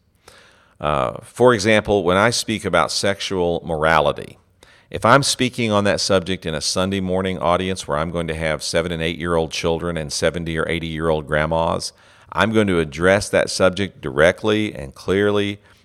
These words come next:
and biblically, but I'm also going to make sure that my verbiage and my illustrations connect with the breadth of people who are involved in my audience and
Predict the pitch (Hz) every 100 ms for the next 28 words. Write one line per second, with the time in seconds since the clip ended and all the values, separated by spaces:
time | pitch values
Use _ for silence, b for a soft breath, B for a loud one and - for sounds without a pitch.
0 | - 73 69 107 107 90 80 76 73 B
1 | B B 82 90 110 139 - 113 101 85
2 | 82 90 - 92 85 73 69 80 107 113
3 | 104 90 76 78 90 - 90 85 - 73
4 | 69 69 - b b - - 82 95 120
5 | 123 95 92 - 80 69 90 110 - 104
6 | - 101 95 87 87 85 80 78 76 82
7 | 82 78 73 62 73 82 78 71 - -
8 | 76 78 78